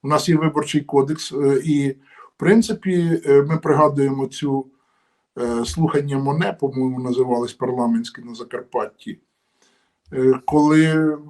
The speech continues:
всі учасники погодили, що вибори мають відбутись через півроку після завершення бойових дій, е, з-, з-, на пропорційній основі. Тобто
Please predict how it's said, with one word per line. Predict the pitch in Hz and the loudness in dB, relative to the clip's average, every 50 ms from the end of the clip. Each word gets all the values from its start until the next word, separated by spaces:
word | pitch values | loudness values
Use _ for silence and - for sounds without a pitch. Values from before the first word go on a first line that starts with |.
| - 147 | -16 -16
всі | 156 - - - 175 | -14 -12 -4 0 2
учасники | 165 160 160 - - 135 - - 151 139 - 160 156 | 2 2 2 2 0 0 0 -4 -10 -10 -6 -8 -8
погодили, | - - 160 139 123 139 139 135 131 135 131 135 139 131 | -4 0 0 2 4 4 2 2 4 4 4 4 2 0
що | - - 139 131 | -2 -4 -4 2
вибори | 127 135 131 123 131 131 131 135 | 4 4 4 6 4 2 4 2
мають | 131 131 135 131 127 135 139 | 0 0 -2 -4 -4 -6 -10
відбутись | 135 131 123 117 113 - 131 123 - - - - _ _ | -16 -16 -16 -18 -16 -14 -14 -14 -14 -14 -16 -20 _ _
через | - 143 139 139 135 | 0 2 2 2 2
півроку | - - 151 131 131 127 117 - - 113 | -2 -2 -6 -2 -2 -2 -2 -4 -6 -14
після | - 120 113 - 131 123 | -12 -12 -6 -4 -4 0
завершення | 123 131 127 127 123 - - 135 135 131 | 0 0 0 0 -2 -4 -4 -6 -4 -4
бойових | 131 131 139 139 139 139 143 139 131 | -4 -2 -2 -2 -2 -2 -2 -2 -2
дій, | 131 113 107 107 104 113 139 - _ _ _ _ _ _ _ _ _ _ _ - - - - _ _ - 117 | -6 -10 -10 -8 -8 -8 -10 -14 _ _ _ _ _ _ _ _ _ _ _ -20 -20 -20 -20 _ _ -10 -6
е, | 120 117 117 117 120 | -4 -2 0 0 2
з-, | 123 123 120 113 110 120 123 | 2 2 0 -2 -6 -12 -14
з-, | 120 117 120 120 123 131 135 139 131 | -14 -14 -12 -12 -12 -10 -10 -8 -6
на | 131 131 131 135 131 127 127 | -4 -2 0 2 2 2 2
пропорційній | 127 - 139 135 - 143 135 - - 139 127 127 127 135 | 2 -2 -4 -2 -2 -4 -4 -4 -6 -6 -6 -2 -4 -4
основі. | 143 147 - - 247 254 240 175 120 117 _ _ _ _ _ _ _ _ _ _ _ _ _ _ _ _ _ _ _ _ _ _ _ _ _ _ _ _ | -4 -4 -8 -10 -6 -4 -4 -4 -4 -8 _ _ _ _ _ _ _ _ _ _ _ _ _ _ _ _ _ _ _ _ _ _ _ _ _ _ _ _
Тобто | - 139 131 - - 143 139 139 139 135 | 0 0 0 2 4 4 4 4 4 -2